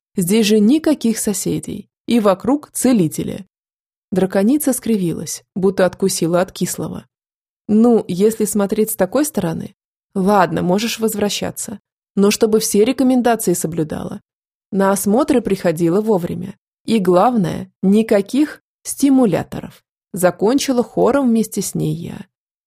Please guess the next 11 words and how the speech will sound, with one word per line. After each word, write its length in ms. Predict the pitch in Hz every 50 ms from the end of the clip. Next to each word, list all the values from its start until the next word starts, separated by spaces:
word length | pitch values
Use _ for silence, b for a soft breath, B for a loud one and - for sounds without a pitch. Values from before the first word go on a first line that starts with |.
| _ _ _
Кажется, 440 | - 330 349 311 311 302 - -
мне 260 | 247 233 226 220 208 196
эта 140 | 196 185
история 460 | 175 185 - - 247 269 277 269 254 247
долго 500 | 208 240 277 294 302 302 294 247 226 220
припоминаться 720 | - - 156 - 160 160 170 165 175 175 - - - 170
будет. 440 | 165 160 170 185 - - - _ _ _ _ _ _ _ _ _ _ _ _ _ _ _ _ _ _ _ -
А 160 | - 190 190
уже 240 | 196 202 190 220 220
полчаса 580 | 220 - 208 202 190 190 - 202 - - 180 175
спустя... 580 | - - - 165 - - - 202 208 240 254